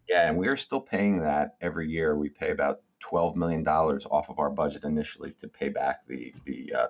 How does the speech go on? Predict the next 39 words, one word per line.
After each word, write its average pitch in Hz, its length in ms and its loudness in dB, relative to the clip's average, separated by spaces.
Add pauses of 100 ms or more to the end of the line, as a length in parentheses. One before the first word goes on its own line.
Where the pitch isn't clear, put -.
the 82 80 2
loan 87 340 6
that 73 140 4
we 73 120 0
had 71 160 0
to - 60 -20
take - 320 -6
out 71 160 2
as 71 140 -4
a - 40 -16
district. 73 520 -4 (720)
And 87 180 4
my 98 140 4
superintendent, 104 840 6 (220)
um, 71 380 -2
Missus 87 500 -4 (260)
Ileana 90 460 2
Eckert, 82 420 0 (560)
um, 67 240 0
at - 160 2
the 87 80 -4
time 85 360 0
has 80 200 -4
really, 85 640 2 (360)
really 113 360 2
tried 85 240 0
to 76 60 -6
be 80 120 -6
creative 78 480 -4
in 69 120 -6
how 85 320 0
we 80 160 -2
would 73 140 -2
address 73 400 -4
those, 69 440 -6
those 71 540 -4 (240)
issues 82 480 0
and, 76 260 0
and 78 260 -2